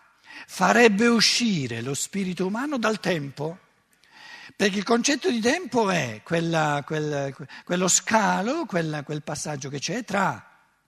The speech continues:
il pensiero già pensato e il pensiero che produco.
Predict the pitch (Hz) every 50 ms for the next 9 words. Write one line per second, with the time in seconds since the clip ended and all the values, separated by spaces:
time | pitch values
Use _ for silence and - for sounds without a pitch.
0 | _ _ _ _ _ _ 147 143 - - 180 170 147 143 131 - 147 135 - -
1 | 160 214 - 269 240 - _ - 135 123 - 117 - - 123 113 - - - 135
2 | 147 147 117 - - _